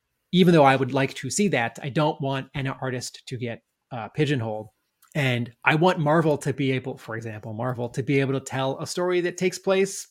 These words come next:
you know, like, five minutes after, like, Spider-Man gets his powers. And, and I want them to,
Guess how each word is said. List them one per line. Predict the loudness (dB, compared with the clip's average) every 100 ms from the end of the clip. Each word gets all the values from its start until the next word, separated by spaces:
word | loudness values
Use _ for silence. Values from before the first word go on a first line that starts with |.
| -4
you | 2
know, | 2 2
like, | 0 -2
five | 0 0 2
minutes | 0 2
after, | 0 0 -2 -4 -4 -10 -20 -20 -18 -8
like, | -6 -4
Spider-Man | 0 2 2 0
gets | -2 -6
his | -10
powers. | -6 -4 -4 -6 -8
And, | -8 -8 -6
and | -2 2
I |
want | 4 4 4
them | 2 0
to, | 0 -2